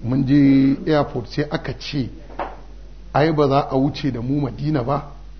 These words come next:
Makka za a wuce. To, dama ni ba ruwana, na taho da harami na, duk ma yanda ta faɗi dai ni ba ruwana. Na hau jirgi. To, ana fara tafiya sai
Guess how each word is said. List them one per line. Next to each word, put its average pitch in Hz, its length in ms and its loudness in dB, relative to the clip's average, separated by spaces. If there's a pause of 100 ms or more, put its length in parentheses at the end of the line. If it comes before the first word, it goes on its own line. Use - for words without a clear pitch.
(120)
Makka 131 420 -2
za 117 160 0
a - 40 -6
wuce. 104 380 -8 (1200)
To, 135 80 0
dama 180 280 4
ni 175 100 2
ba 180 140 4
ruwana, 131 380 0
na 165 120 0
taho 180 200 4
da 160 120 4
harami 120 340 -2
na, - 160 -12 (280)
duk 135 180 -2
ma 165 160 4
yanda 175 200 2
ta 151 140 -2
faɗi 151 280 0
dai 139 120 0
ni 139 120 2
ba 139 140 2
ruwana. 98 400 -6 (960)
Na 131 120 2
hau 156 200 6
jirgi. 143 380 0 (1800)
To, 127 120 -6
ana 180 300 4
fara 170 300 2
tafiya 151 380 2
sai 143 220 -2